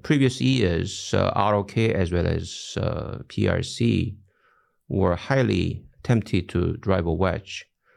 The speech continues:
uh, between, uh, R O K and the United States, and R O K and Japan. So even though we,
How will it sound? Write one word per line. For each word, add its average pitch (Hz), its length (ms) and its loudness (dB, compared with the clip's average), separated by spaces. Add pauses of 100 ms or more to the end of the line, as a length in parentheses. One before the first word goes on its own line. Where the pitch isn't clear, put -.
(360)
uh, 85 200 0
between, 87 720 -2 (380)
uh, - 460 -4
R 87 160 0
O 80 100 -2
K 101 220 0
and 82 120 0
the 80 60 -2
United 76 340 -4
States, - 420 -14 (360)
and 87 280 0
R 92 180 2
O 92 100 0
K 139 420 -2
and 87 200 0
Japan. - 560 0 (600)
So - 140 0
even 190 340 4
though 160 240 4
we, 120 580 0